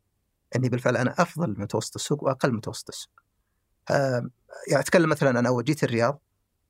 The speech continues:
نزلت فريق تقريبًا من خمس أشخاص يلفون كل مطاعم الشعبي في الرياض عشان يذوقوا، طبعًا أثق في ذائقتهم، أو اثنين منهم على الأقل،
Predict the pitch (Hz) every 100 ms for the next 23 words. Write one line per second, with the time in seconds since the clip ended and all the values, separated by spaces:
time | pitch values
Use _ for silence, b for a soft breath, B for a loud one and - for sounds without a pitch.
0 | _ - 143 185 - 170 151 196 _ _
1 | _ 147 175 175 160 151 147 143 - 139
2 | - - - - - _ _ _ _ _
3 | - 139 147 - 190 - - 180 139 -
4 | 151 127 - 156 117 - - - - _
5 | _ _ _ _ _ _ _ _ - 123
6 | 165 135 139 156 151 139 151 - - 127
7 | 117 117 127 113 - - - - _ _
8 | - 180 156 - - 156 165 160 - _
9 | 156 139 123 117 110 - -